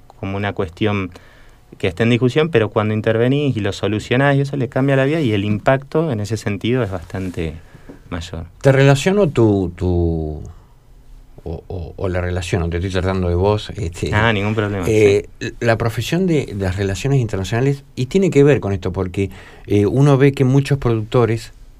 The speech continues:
Speaker 2: eh, históricamente saben hacer lo que vienen haciendo, lo hacen, pero a veces el mercado internacional, el mundo, el mi-,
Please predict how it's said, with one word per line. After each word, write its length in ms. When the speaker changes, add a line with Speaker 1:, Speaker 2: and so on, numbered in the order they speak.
Speaker 2:
eh, 220
históricamente 720
saben 400
hacer 320
lo 180
que 280
vienen 340
haciendo, 640
lo 240
hacen, 320
pero 160
a 20
veces 540
el 180
mercado 560
internacional, 640
el 100
mundo, 600
el 100
mi-, 160